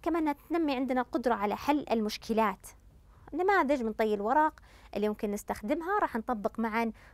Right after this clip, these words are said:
تطبيق عملي. فقط راح نحتاج ورق اليوم. لاحظوا معي الخطوات. الجزء الأول من الخطوة أمامنا غالبا ورق مستطيل، إذن أنا أحتاج إلى ورق يكون مربع الشكل.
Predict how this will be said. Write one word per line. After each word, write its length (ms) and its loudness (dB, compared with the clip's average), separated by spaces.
تطبيق 440 -2
عملي. 360 -8
فقط 340 0
راح 140 -4
نحتاج 420 0
ورق 340 0
اليوم. 340 2
لاحظوا 300 0
معي 240 -4
الخطوات. 720 -14
الجزء 360 0
الأول 460 4
من 120 -4
الخطوة 600 -4
أمامنا 480 6
غالبا 480 4
ورق 460 6
مستطيل، 560 0
إذن 180 6
أنا 160 4
أحتاج 480 6
إلى 180 6
ورق 340 6
يكون 320 0
مربع 400 8
الشكل. 480 -2